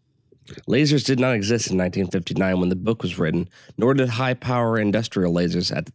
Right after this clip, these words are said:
time the film was made, making them a novelty. In the novel, Goldfinger uses a circular saw to try and kill Bond,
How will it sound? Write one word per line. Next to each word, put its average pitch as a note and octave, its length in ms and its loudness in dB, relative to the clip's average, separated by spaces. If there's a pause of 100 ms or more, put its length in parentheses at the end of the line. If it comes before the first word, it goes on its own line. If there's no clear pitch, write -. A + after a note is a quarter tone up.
time F#2+ 340 0
the F#2+ 80 -4
film G2 280 0
was F2+ 140 -4
made, D#2+ 260 -2 (640)
making A#2 320 2
them G#2+ 160 2
a F#2 60 2
novelty. F#2+ 580 -2 (680)
In G2 120 0
the G#2 60 2
novel, G#2 520 0 (580)
Goldfinger A#2 480 2
uses A2 320 2
a G2 80 2
circular G#2 500 0
saw F#2+ 320 0
to - 120 -10
try G#2+ 300 -2
and F2+ 100 -2
kill G2+ 160 -2
Bond, F2 480 -2